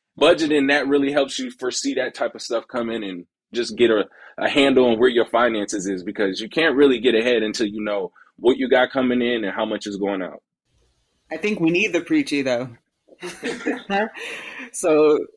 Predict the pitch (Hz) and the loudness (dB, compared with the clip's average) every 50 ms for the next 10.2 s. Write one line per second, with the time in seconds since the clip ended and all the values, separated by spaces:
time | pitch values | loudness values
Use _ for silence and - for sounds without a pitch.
0 | _ _ - 151 147 151 160 170 180 170 160 156 156 170 170 180 208 196 185 190 | _ _ -6 -4 -2 0 2 4 4 4 2 2 0 0 0 0 0 0 0 0
1 | 190 175 160 160 143 - 120 156 165 175 175 175 175 180 160 156 156 160 175 180 | 0 2 2 2 4 4 4 2 2 4 2 2 2 2 2 2 2 2 2 2
2 | 180 180 170 160 151 - - 185 175 175 180 180 165 156 165 143 151 156 160 139 | 2 2 0 -2 -4 -6 -4 -2 0 0 0 0 0 0 0 0 0 0 -2 0
3 | 160 180 196 165 113 151 156 165 175 160 165 170 175 180 151 165 165 160 160 185 | 0 2 2 2 4 4 4 4 4 2 0 -2 -2 -2 -2 0 0 0 0 -2
4 | 180 156 151 151 143 - 175 156 - 156 147 151 151 151 147 151 147 135 135 151 | 0 0 0 0 0 0 -2 -2 0 0 2 2 2 2 0 0 0 0 0 0
5 | 190 175 - 135 127 127 135 139 143 _ _ _ _ _ _ _ _ _ _ _ | -2 -4 -4 -4 -4 -4 -4 -6 -8 _ _ _ _ _ _ _ _ _ _ _
6 | - 95 98 98 90 85 - - - - _ _ _ _ _ - - - _ _ | -2 0 0 2 0 0 -4 -6 -6 -8 _ _ _ _ _ -20 -20 -20 _ _
7 | _ - 113 127 147 170 185 185 185 175 170 156 - 127 147 151 160 160 156 151 | _ 0 2 4 4 4 4 4 2 0 0 -2 -4 -4 -2 0 2 2 2 2
8 | 143 151 151 151 156 151 147 143 143 139 143 143 143 143 135 131 135 139 135 135 | 2 2 2 2 2 0 0 0 2 2 2 2 2 2 2 2 2 0 -2 -2
9 | 139 131 127 123 117 117 110 113 107 104 107 107 104 101 104 117 117 110 - 104 | -2 -4 -4 -2 -2 -2 -4 -4 -4 -4 -6 -8 -10 -6 -4 -2 -2 -2 -4 -8
10 | 95 90 87 | -12 -12 -12